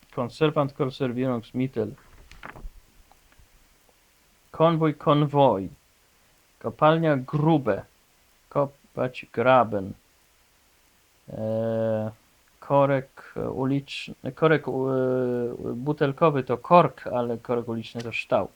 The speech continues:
Mm, kosić, mähen. E, kośćbein. E, słoniowa, Elfenbein. Kotlet, kotelet. Kotlina, talk,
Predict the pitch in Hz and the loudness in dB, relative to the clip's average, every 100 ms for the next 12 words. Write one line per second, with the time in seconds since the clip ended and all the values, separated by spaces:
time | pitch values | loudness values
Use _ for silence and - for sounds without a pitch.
0 | _ _ _ _ _ _ _ _ - 113 | _ _ _ _ _ _ _ _ -16 -12
1 | 120 - - 180 185 - 113 127 151 160 | -12 0 4 4 2 -6 -4 0 4 4
2 | 123 110 110 - _ _ _ _ _ _ | 4 0 -6 -12 _ _ _ _ _ _
3 | _ _ _ _ _ _ _ _ _ _ | _ _ _ _ _ _ _ _ _ _
4 | _ - - - - - 127 113 110 - | _ -20 -20 -20 -20 -18 -14 -12 -14 -20
5 | _ _ _ _ _ _ _ _ _ _ | _ _ _ _ _ _ _ _ _ _
6 | _ _ _ _ _ _ _ _ _ _ | _ _ _ _ _ _ _ _ _ _
7 | _ _ - 170 151 - 113 120 113 107 | _ _ -6 -4 -4 -10 0 2 2 -2
8 | 104 - _ _ _ - - 107 101 - | -6 -14 _ _ _ -20 -14 -14 -10 -6
9 | 131 147 151 139 127 127 127 107 101 82 | -2 0 0 0 0 -4 -4 -6 -6 -8
10 | - _ _ _ _ _ _ _ _ _ | -14 _ _ _ _ _ _ _ _ _
11 | _ - 180 - 180 - 160 156 131 107 | _ 0 0 0 -4 0 -2 0 -2 -4
12 | - _ - - - 131 - 139 170 170 | -8 _ -20 -20 -10 -10 -6 -4 0 0
13 | 170 - _ _ _ _ _ _ - 170 | 0 -4 _ _ _ _ _ _ -2 2
14 | 185 180 - | 2 0 -10